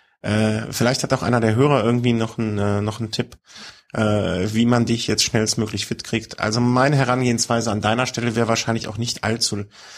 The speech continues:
also so eine, so eine Mixtur zu machen aus, äh, langen Strecken zu fahren,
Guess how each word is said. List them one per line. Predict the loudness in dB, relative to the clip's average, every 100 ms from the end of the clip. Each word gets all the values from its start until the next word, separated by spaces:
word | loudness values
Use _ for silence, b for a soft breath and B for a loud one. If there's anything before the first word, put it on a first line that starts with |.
| B B
also | 2 2
so | 4
eine, | 4 4 2
so | 2
eine | 2
Mixtur | 4 2 2 -2 0 0 2
zu | 2
machen | 2 0 0 0
aus, | 0 0
äh, | 0 0
langen | 0 0 0 0
Strecken | -2 -4 -6 -4
zu | -6 -6
fahren, | -2 -2 -2